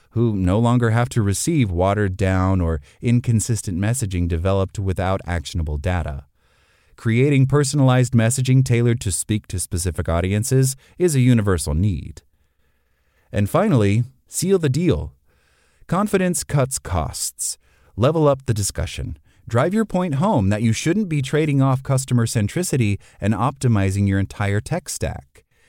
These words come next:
You can do both even in a budget-conscious environment.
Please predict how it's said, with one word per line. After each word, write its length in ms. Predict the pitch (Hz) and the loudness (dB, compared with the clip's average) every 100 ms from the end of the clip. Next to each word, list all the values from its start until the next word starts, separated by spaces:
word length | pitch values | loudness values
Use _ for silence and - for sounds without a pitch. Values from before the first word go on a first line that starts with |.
| _ _ | _ _
You 140 | - 151 | -4 -2
can 280 | 160 208 233 | 0 0 2
do 160 | 170 | 2
both 360 | 127 120 180 135 | 4 4 4 2
even 280 | 127 160 196 | 0 2 2
in 140 | 120 | 2
a 60 | 95 | 2
budget-conscious 720 | 107 117 120 120 110 107 - | 2 0 -2 0 0 -2 -2
environment. 720 | 85 90 131 143 76 - - | 0 0 2 2 0 -6 -18